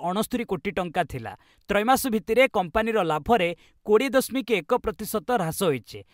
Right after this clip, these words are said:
ଗୁରୁବାର କମ୍ପାନୀ ପକ୍ଷରୁ ଏ ସମ୍ପର୍କରେ ସୂଚନା ଦିଆଯାଇଛି। ଗତ ଗୋଟିଏ ମାସରେ କମ୍ପାନୀର ସେୟାର ସତର ପ୍ରତିଶତ ବଢ଼ିଛି। ନମ୍ବର ଟ୍ୱେଣ୍ଟି ଟୁ, ଜିପିଟି ଫୋର ମିନି ଆଣିଲା ଓପନ୍ ଏଆଇ।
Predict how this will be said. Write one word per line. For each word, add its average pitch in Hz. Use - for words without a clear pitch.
ଗୁରୁବାର 214
କମ୍ପାନୀ 214
ପକ୍ଷରୁ 214
ଏ 196
ସମ୍ପର୍କରେ 196
ସୂଚନା 190
ଦିଆଯାଇଛି। 120
ଗତ 190
ଗୋଟିଏ 233
ମାସରେ 202
କମ୍ପାନୀର 208
ସେୟାର 170
ସତର 240
ପ୍ରତିଶତ 175
ବଢ଼ିଛି। 156
ନମ୍ବର 196
ଟ୍ୱେଣ୍ଟି 247
ଟୁ, 294
ଜିପିଟି 220
ଫୋର 240
ମିନି 214
ଆଣିଲା 226
ଓପନ୍ 202
ଏଆଇ। 135